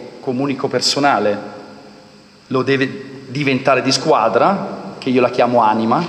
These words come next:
perché signori questo campionato qui l'ho viste tante, dentro una partita, cioè, può vincere chiunque a un certo punto, perché lavoreremo per fare una tattica in un certo modo, per essere squadra, eh,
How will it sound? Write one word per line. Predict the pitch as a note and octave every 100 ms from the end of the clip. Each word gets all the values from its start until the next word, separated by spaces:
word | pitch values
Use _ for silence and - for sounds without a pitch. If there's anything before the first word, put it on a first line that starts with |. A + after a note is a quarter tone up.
| - - - - - - - -
perché | - A#2+
signori | A2+ B2 C3+ B2
questo | A#2 B2
campionato | B2 B2 B2 B2
qui | A#2+ A#2+ A2+
l'ho | A2+
viste | G#2 - A2
tante, | - A2+ G#2 G2+ A2+ G2 - - - - - - - - - - - - - -
dentro | C3 B2+ B2
una | A#2+
partita, | A#2 B2 B2 G#2+ G2+
cioè, | F#2+ - -
può | A#2
vincere | A2 G#2 -
chiunque | B2+ A2 G2
a |
un | G2+
certo | G2 G2+
punto, | G#2 G#2 - - - - - - - - - - - - - -
perché | B2+ A#2+ C#3 A#2 F#2+ -
lavoreremo | C3 C3+ D3 D3+ F#3+ F#3+
per | -
fare | C3 C#3 C3
una | C3 B2
tattica | C3 B2+ - A#2+
in |
un | A#2
certo | - A2 D3
modo, | E3 D#3
per | C3 B2+
essere | A#2+ A#2
squadra, | - D3+ D3+ D3+ C#3+ C#3+ C#3 - - - - -
eh, | A#2+ A#2+ A#2+ A#2+ A#2 G#2 -